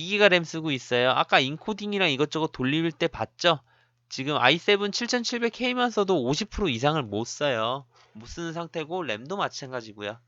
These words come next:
어, 어제 말하는 케이스 고르는 법이요? 지금 여기 영상은 있어요. 영상 올릴 건데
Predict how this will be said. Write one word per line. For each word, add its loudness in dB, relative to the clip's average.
어, 0
어제 8
말하는 12
케이스 2
고르는 2
법이요? 8
지금 -2
여기 6
영상은 4
있어요. 2
영상 2
올릴 0
건데 2